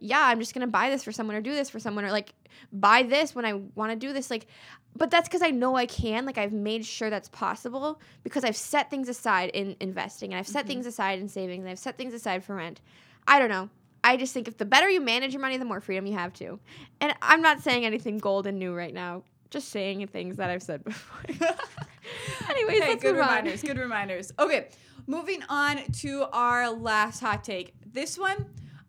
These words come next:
Speaker 2: I don't know what people are gonna think of it because I feel like it's a little bit outdated. Is, I think that's what people's initial response is gonna be.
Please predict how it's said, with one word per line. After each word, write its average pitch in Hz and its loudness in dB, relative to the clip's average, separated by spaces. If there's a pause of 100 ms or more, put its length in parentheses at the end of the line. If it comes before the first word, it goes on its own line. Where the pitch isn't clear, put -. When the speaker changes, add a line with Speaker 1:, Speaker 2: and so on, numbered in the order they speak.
Speaker 2:
I 339 2
don't 440 -4
know 427 -4
what 415 -4
people 311 -4
are 302 -4
gonna 294 -6
think 247 -8
of 240 -4
it 240 -6
because 254 -8
I 269 -2
feel 269 -4
like 262 -2
it's 269 -12
a 269 -8
little 220 -8
bit 247 -6
outdated. 202 -8
Is, 214 -10 (120)
I 247 0
think 262 -8
that's 247 -6
what 220 -10
people's 196 -10
initial 185 -12
response 196 -12
is 214 -14
gonna 233 -12
be. 269 -10